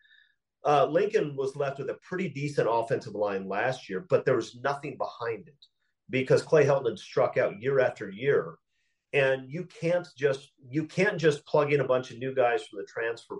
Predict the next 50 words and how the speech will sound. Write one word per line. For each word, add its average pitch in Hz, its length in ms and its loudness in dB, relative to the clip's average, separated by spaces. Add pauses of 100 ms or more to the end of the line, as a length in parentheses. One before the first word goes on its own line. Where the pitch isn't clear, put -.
portal 95 260 2
on 90 100 -4
the 92 120 -4
offensive 90 440 -4
line. 87 260 -10 (320)
You 127 140 -2
can 135 140 4
do 143 120 6
it 151 60 8
at - 100 4
corner. 120 400 2
You 98 160 -10
can 98 100 -8
do 104 120 -2
it 101 40 -2
at 98 60 -4
wide 98 220 2
receiver. 92 420 -8
You 104 180 -2
can't 131 260 2
do 127 100 6
it 117 60 8
on 107 80 2
the 98 140 2
offensive 92 440 -2
line. 85 320 -10 (440)
And 160 160 6
you 160 100 6
can't 175 360 2
go 160 160 8
out 143 160 2
and, 127 140 -10 (100)
and 131 180 -4
recruit 151 300 -4
a 143 40 -2
bunch 131 260 -2
of 117 80 -10
guys 117 200 0
who 120 100 -10
are - 20 -16
gonna 107 140 -6
play 135 280 0
on 104 160 -2
day 110 140 0
one. 110 340 -4 (420)
But, 185 220 0
you 226 80 4
know, 190 100 4
they've 170 200 0
recruited, 160 760 2